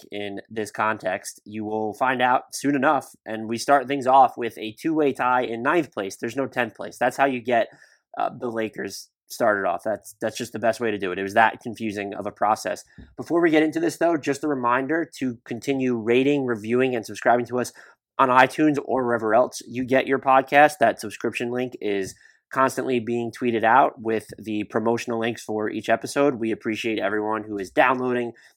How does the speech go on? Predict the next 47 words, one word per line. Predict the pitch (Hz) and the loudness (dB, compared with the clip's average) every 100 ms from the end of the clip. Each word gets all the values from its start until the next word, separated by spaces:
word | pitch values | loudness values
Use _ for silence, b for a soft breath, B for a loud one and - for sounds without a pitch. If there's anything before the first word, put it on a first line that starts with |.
| _ - | _ -2
our | 117 | 2
episodes. | 113 113 117 110 104 - b b | 2 0 0 0 0 -4 b b
If | - 107 | -12 -6
you | |
leave | 107 127 113 | 0 0 4
ratings | 123 120 117 | 4 4 2
and | 120 113 | -2 -2
reviews, | 104 113 110 | -4 -2 0
that | 107 101 | 0 0
helps | 117 107 120 | 0 0 -2
us | 110 104 | -4 -4
a | |
great | 104 104 82 | -4 -4 -2
deal. | 127 127 120 113 - | 0 0 0 -6 -16
If | 101 | -12
you | |
have | 98 113 110 | 2 2 2
done | 120 117 | 0 2
all | 107 | 2
of | 101 | 2
those | 110 101 | -2 -2
things, | - 107 110 110 b b b b | -2 -2 -4 -8 b b b b
please, | 175 165 127 - _ _ - | 6 6 4 -8 _ _ -2
word | 127 139 | 2 2
of | 123 | 4
mouth, | 131 117 - _ - | 2 2 -4 _ -4
retweet | 127 123 135 | -4 2 4
our | 127 123 | 6 6
promos, | 127 117 110 95 | 4 4 2 0
tell | - 123 | 2 2
your | 117 | 2
friends, | - 123 117 104 | 4 4 4 0
family | 123 120 120 | 0 2 2
members, | 110 107 101 98 101 | 0 -2 -2 -4 -6
acquaintances, | - 117 120 110 95 | -6 -6 -6 -6 -8
random | 92 110 123 120 110 | -2 0 2 0 -2
people | 120 110 117 | -4 -2 -2
on | 107 | -2
Twitter. | 107 120 117 | 0 0 0
Just | 98 - | -2 -4
throw | 127 117 | -2 0
links | 127 113 | -2 -2
in | 117 | -2
their | 110 | -2
mentions. | 117 113 104 87 | -2 -4 -6 -4
They | 104 | -2
will | 107 104 104 | 0 0 -2